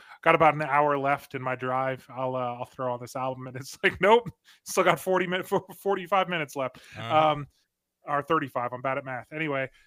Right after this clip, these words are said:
Speaker 1: um, <clears throat> not, there's not a single, the thing I love about this album is there's not a single song on this album that sounds the same. Um, and it holds, holds true here as well.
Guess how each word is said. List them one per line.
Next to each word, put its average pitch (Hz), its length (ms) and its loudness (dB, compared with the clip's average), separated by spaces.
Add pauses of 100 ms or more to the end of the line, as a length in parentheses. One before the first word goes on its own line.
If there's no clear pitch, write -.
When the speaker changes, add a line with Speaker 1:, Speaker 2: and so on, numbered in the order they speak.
(120)
Speaker 1:
um, 160 480 2
<clears throat> - 1500 -12
not, 202 300 -4 (180)
there's 170 260 -2
not 233 120 4
a 190 60 -2
single, 196 260 -6
the 160 140 -4
thing 208 160 -4
I 202 60 2
love 156 200 -2
about 135 220 -2
this 131 140 -8
album 127 220 -4
is 123 80 -18
there's 131 160 -10
not 143 160 -4
a 135 40 -10
single 135 260 -12
song 127 320 -8
on 123 160 -10
this 123 140 -16
album 120 220 -10
that 110 100 -20
sounds 117 300 -16
the 120 80 -20
same. 113 420 -20 (680)
Um, 127 540 0 (500)
and 156 140 -2
it 160 140 -2
holds, 165 320 0 (100)
holds 165 260 -4
true 160 200 -4
here 156 240 -2
as 131 120 -4
well. 143 280 -2